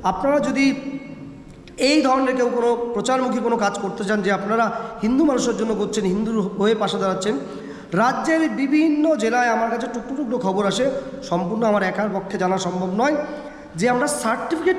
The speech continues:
পাচ্ছি না, কোথায় গেলে সার্টিফিকেট পাবো? সেই সমস্যা অন্তত নদিয়া জেলার সমস্যা দূর করার জন্য কিন্তু এই, এই এখানকার যারা কর্তৃপক্ষ রয়েছেন, তারা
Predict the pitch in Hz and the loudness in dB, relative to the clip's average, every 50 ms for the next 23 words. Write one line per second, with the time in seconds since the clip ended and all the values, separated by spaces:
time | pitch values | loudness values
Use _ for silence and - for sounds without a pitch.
0 | - - - 214 220 226 - - - 247 214 208 180 - - - - - - - | 0 -2 0 0 0 0 -2 -4 -6 -4 -2 0 -2 -2 -2 -6 -10 -10 -12 -14
1 | - - 269 269 269 269 302 339 349 349 330 294 277 254 - 226 202 190 190 202 | -12 -6 -4 -4 0 2 4 4 4 4 2 0 -2 0 0 -2 -2 -2 -4 -4
2 | 214 226 - - - 175 180 185 190 160 - - - - - - - - - - | -6 -6 -6 -2 0 2 2 4 2 2 0 -2 -6 -8 -10 -10 -12 -12 -14 -14
3 | - - - - - - - - - - - 220 277 330 302 262 - - 226 226 | -14 -14 -16 -16 -16 -16 -12 -6 -2 2 4 4 6 6 6 4 4 2 0 0
4 | - 226 185 190 - 185 170 214 262 302 320 - - - - - - - - - | 0 0 -2 -2 -2 -2 0 2 4 4 2 2 -2 -4 -6 -10 -12 -14 -10 -4
5 | 175 185 190 202 196 277 320 320 294 226 233 214 220 226 254 285 - - - - | 0 2 2 4 4 4 4 4 2 2 0 0 2 2 2 2 0 -2 -4 -6
6 | - - - - 185 196 220 214 - 254 - 170 160 226 262 285 247 226 214 208 | -10 -10 -6 -4 -2 -2 -2 -2 -2 -2 -2 -2 -2 -2 -2 0 2 2 2 2
7 | - 196 185 185 180 185 185 170 190 254 330 370 320 - - - - - - - | 2 0 0 0 -2 -2 -4 -4 0 2 2 2 2 0 -2 -6 -8 -10 -10 -10
8 | - - 202 220 302 311 285 240 - - - - - - - 214 240 269 240 - | -6 -2 2 4 4 4 4 2 0 -6 -8 -10 -10 -4 -2 0 2 2 0 0
9 | 196 233 233 220 214 208 202 202 196 180 165 - 185 170 185 175 180 175 170 180 | 0 -2 0 0 0 0 0 0 0 -2 -2 -4 -4 -4 -4 -4 -4 -2 -2 -2
10 | 165 - 269 320 339 - - - - - - - 170 175 214 262 294 - - | 0 2 2 2 2 0 -4 -8 -10 -12 -8 -4 0 0 2 2 0 -2 -4